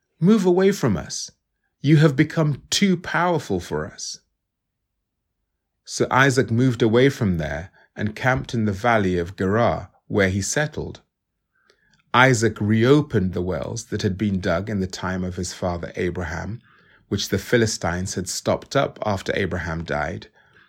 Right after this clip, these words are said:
and he gave them the same names his father had given them. Isaac's servants dug in the valley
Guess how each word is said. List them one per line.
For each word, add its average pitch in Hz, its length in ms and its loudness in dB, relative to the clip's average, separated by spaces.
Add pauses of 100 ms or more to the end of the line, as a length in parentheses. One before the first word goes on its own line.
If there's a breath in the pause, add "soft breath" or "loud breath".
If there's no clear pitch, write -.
(380 soft breath)
and 110 120 0
he 110 80 2
gave 120 320 4
them 107 180 0
the 95 100 -2
same 139 520 0
names 90 420 -4
his 95 160 -6
father 98 440 0
had 101 220 -6
given 101 300 0
them. 76 300 -8 (1700)
Isaac's 156 520 2
servants 95 560 0
dug 120 340 0
in 139 120 0
the 131 80 0
valley 101 520 0